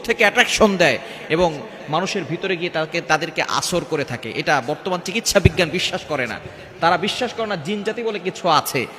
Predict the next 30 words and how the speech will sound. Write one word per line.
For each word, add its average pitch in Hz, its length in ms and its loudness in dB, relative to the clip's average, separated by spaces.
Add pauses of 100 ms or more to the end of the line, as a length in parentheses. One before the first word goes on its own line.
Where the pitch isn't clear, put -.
তারা 196 160 6
বলে 202 160 4
এটা 196 140 2
মানসিক 180 440 0
ভারসাম্যহীনতা। 160 760 0 (380)
জিন 190 220 2
জাতি 208 260 8
আছে 202 260 10
এটা 208 160 8
আল্লাহ 180 200 4
তাআলা 185 200 4
কোরআনেই 180 340 6
বলে 139 200 0
দিয়েছেন। - 280 -4 (280)
পবিত্র 180 260 -2
কোরআনুল 185 320 4
খুলেন, 208 320 12 (360)
আল্লাহ 165 220 6
পাক 175 160 2
রব্বুল 165 300 -2
আলামিন 175 320 0
কোরআনুল 170 340 -4
কারীমের 165 280 -2
ভিতরে 170 220 4 (420)
মানুষ 165 320 2
নামে 208 180 -4
একটি 196 140 -6
সূরা 185 240 -2
দিয়েছে, 170 340 -2
সূরাতুন 180 460 2